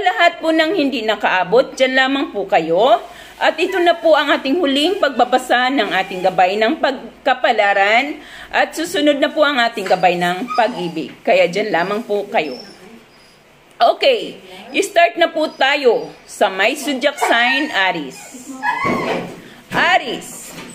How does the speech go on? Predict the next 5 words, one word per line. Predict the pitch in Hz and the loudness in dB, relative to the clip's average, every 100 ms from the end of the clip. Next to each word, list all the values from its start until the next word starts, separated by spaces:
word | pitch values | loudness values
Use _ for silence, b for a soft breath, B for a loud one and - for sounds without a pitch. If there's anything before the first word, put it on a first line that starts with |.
| - | -4
Marso | 220 311 403 - 415 311 | 0 2 0 0 0 2
beintiuno | 320 320 294 233 285 277 202 147 - - | 2 2 -4 -4 -2 2 2 0 -10 -8
hanggang | - 202 208 180 | -4 0 0 0
Abril | - 247 247 269 277 277 220 | -2 -2 0 2 4 2 -2
diecinueve. | 180 - 370 285 214 170 156 - - | -6 -6 -2 0 0 -2 -4 -10 -16